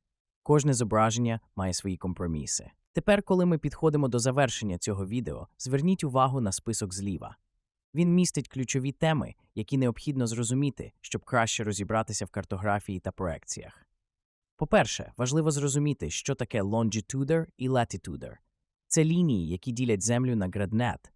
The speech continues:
що дозволяє точно позначати місця на поверхні Землі. Latitude — це горизонтальні лінії, які йдуть паралельно екваторн, тоді як longitude — це вертикальні лінії, які простягаються між полюсами і починаються від Null Meridianen у Грінвічі.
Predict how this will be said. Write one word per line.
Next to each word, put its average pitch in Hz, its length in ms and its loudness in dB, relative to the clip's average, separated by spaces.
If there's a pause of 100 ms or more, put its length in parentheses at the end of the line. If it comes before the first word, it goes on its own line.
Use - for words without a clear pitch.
(180)
що - 160 -4
дозволяє 127 420 4
точно 156 440 0
позначати 117 640 -2
місця 98 400 -2
на 107 100 -2
поверхні 90 480 -4
Землі. 85 440 -6 (500)
Latitude — 120 680 0 (200)
це - 120 -2
горизонтальні 123 720 2
лінії, 76 440 -6 (200)
які 113 220 -4
йдуть 135 280 0
паралельно 120 580 2
екваторн, 110 640 -2 (360)
тоді 113 200 -2
як 104 180 -2
longitude — 107 720 0 (380)
це - 140 2
вертикальні 143 640 2
лінії, 65 480 -10 (200)
які 127 200 -2
простягаються 151 680 2
між 123 160 0
полюсами 110 640 0
і 110 60 -6
починаються 131 640 -2
від 101 180 -4
Null 120 320 2
Meridianen 98 640 -2
у 90 60 -8
Грінвічі. 98 720 -6